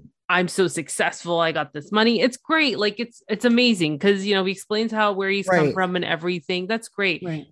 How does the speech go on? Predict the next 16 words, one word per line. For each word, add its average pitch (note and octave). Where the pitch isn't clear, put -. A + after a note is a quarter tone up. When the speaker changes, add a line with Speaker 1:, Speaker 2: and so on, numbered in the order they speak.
Speaker 1:
Everyone B3+
can, G#3+
you G3
know, F3
ex-, -
enjoy G#3
and F#3
express G#3
how F#3
good G3
they F3+
are E3+
successfully E3+
in E3
life. D#3+
But, E3+